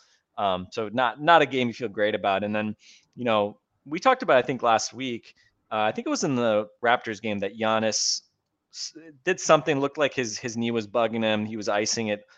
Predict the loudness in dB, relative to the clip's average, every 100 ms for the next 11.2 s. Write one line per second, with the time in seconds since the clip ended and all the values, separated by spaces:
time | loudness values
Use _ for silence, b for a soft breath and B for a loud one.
0 | b -4 -2 -2 -2 -2 -2 -2 -6 -10
1 | -14 -8 0 2 2 -2 -2 0 -2 -2
2 | -4 -4 -6 _ -6 -2 -2 -2 -2 0
3 | -2 -4 -8 -8 -10 -10 -12 -12 -12 -12
4 | -14 -8 -4 -2 -4 -4 -6 0 0 0
5 | -4 -4 -10 B B B _ -4 0 0
6 | 4 6 6 6 6 6 6 6 6 0
7 | -2 -2 -2 -4 -4 -2 -2 -4 -10 -8
8 | -6 -2 0 0 _ b b b 0 2
9 | 2 0 0 -2 -2 -2 0 -2 -4 _
10 | _ _ _ _ _ -20 -10 -2 0 0
11 | -2 -8